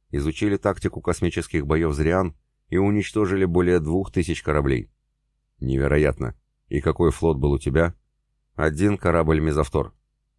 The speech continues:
«В это трудно поверить. Да вы герои. Я буду считать честью служить с тобой. Теперь я уверен в будущем. Наверное, опять в тыл к Зрианам». «Да, но на этот раз с флотом».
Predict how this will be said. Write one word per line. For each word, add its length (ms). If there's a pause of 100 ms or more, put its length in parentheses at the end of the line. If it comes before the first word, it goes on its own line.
(340)
«В 200
это 200
трудно 360
поверить. 520 (320)
Да 140
вы 140
герои. 440 (400)
Я 200
буду 240
считать 400
честью 420
служить 340
с 60
тобой. 360 (520)
Теперь 340
я 140
уверен 340
в 100
будущем. 520 (240)
Наверное, 720
опять 360
в 80
тыл 200
к 60
Зрианам». 540 (560)
«Да, 260 (360)
но 140
на 160
этот 220
раз 400
с 100
флотом». 480